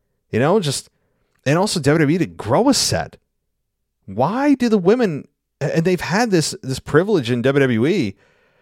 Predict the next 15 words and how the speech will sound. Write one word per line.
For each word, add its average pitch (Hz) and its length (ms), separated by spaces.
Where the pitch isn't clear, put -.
for 131 600
really 160 340
the 117 120
last 135 360
fourteen 143 460
years 151 300
and 110 120
since 131 240
the - 60
P 135 180
G 117 220
era 123 200
was 104 180
birthed, 139 540
of, 139 320